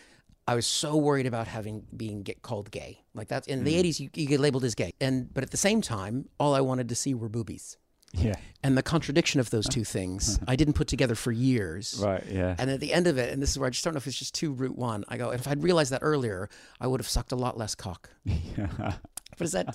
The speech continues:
Speaker 1: I just don't, I feel, I feel like it's just a bit too, like, uh, it's just going right to a dick, you know.
Speaker 2: I don't think that's,
Speaker 1: It's
Speaker 2: I think that's okay, isn't it? That's, that's, uh, I think that's funny. It's just a pull back and reveal. It's great.
Speaker 1: Yeah. Classic pull back and reveal.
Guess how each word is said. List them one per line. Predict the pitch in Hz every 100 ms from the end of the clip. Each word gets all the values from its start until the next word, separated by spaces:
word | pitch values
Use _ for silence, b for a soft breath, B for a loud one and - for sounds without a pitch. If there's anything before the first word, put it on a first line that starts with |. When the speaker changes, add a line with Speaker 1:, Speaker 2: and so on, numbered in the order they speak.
| -
Speaker 1:
I | 170
just | 175
don't, | 202 196
I | 180
feel, | - 226 202 -
I | 175
feel | - 220
like | 190
it's | 165
just | - 180
a |
bit | 190 -
too, | - 180
like, | 151 127
uh, | - 113 120 120 60 107 110
it's | 123
just | - -
going | 113
right | 113 120
to | 120 110
a |
dick, | 110 110 -
you | 139
know. | 110
Speaker 2:
I | 196 254
don't | 359 220
think | 117
that's, | 110 107
Speaker 1:
It's | - - - - -
Speaker 2:
I | 160
think | 339 226
that's | 180 -
okay, | 156 - - 107 117
isn't | 123 202
it? | 277 - -
That's, | 220 185 -
that's, | - 202 180
uh, | 185 175
I | 160
think | 160 175
that's | 135
funny. | - 175 233 110 87
It's | 113 -
just | 185
a | 147
pull | - 143
back | 143 135
and | 143
reveal. | 147 170 190 113
It's | 107
great. | 175 190 151
Speaker 1:
Yeah. | 120 98 101 - _ _ -
Classic | - - - - -
pull | -
back | - -
and | -
reveal. | - -